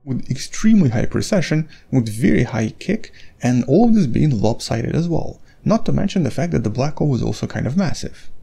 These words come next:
This was supposed to be a one in a thousand, if not one in a million event, not one in eighty. And more importantly, are we going to be discovering more of these once LIGO and other detectors become fully functional again?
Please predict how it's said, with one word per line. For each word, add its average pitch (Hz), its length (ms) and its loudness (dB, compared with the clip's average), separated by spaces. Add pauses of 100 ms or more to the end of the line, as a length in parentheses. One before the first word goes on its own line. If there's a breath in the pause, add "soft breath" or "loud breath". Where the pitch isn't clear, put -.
This - 220 2
was - 120 2
supposed 131 360 0
to 170 60 2
be 175 280 -2
a 120 140 0
one 147 420 0
in 131 100 2
a 107 80 2
thousand, 175 460 0
if - 140 -6
not - 200 -4
one 123 380 -2
in 113 140 -2
a 104 40 0
million 127 460 2
event, - 400 -6 (280 soft breath)
not 139 320 0 (180)
one 113 260 -2
in 107 120 0
eighty. - 460 -2 (260)
And 135 180 6
more 175 160 6
importantly, 139 640 0
are 127 80 0
we 127 100 2
going 254 160 2
to 240 80 4
be 185 80 4
discovering 123 540 0
more 180 200 4
of 117 120 -2
these 156 260 -2 (320 soft breath)
once 190 540 0
LIGO 135 540 2
and 107 160 -2
other 104 160 0
detectors 147 560 -2 (240 soft breath)
become 196 320 2
fully 120 260 2
functional 120 500 -2
again? - 420 -4